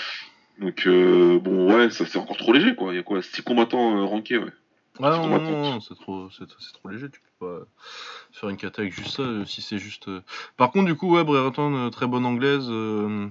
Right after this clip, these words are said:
Speaker 2: elle devrait avoir le combat, le prochain pro-, combat pour le titre, à mon avis.
Speaker 1: Ouais, ce sera intéressant.
Speaker 2: Bah, pour moi, euh,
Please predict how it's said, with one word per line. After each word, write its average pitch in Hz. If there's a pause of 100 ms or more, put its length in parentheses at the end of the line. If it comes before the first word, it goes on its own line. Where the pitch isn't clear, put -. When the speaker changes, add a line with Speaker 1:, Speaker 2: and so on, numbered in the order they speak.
(720)
Speaker 2:
elle 139
devrait 147
avoir 139
le 127
combat, 120
le 117
prochain 117
pro-, 107
combat 113
pour 110
le 104
titre, -
à -
mon 98
avis. 107 (1000)
Speaker 1:
Ouais, 156
ce -
sera -
intéressant. 120 (480)
Speaker 2:
Bah, 139 (140)
pour 165
moi, 220
euh, 180